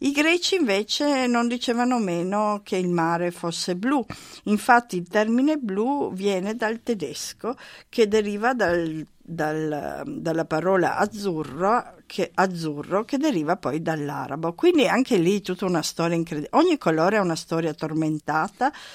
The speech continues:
strana e diversa.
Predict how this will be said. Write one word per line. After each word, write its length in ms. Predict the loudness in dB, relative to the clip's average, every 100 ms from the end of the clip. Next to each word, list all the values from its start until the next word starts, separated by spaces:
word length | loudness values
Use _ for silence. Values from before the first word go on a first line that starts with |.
| -20 -10
strana 920 | -8 0 4 6 4 2 4 4 2
e 380 | 0 0 0 0
diversa. 680 | 0 0 -2 -6 -12 -6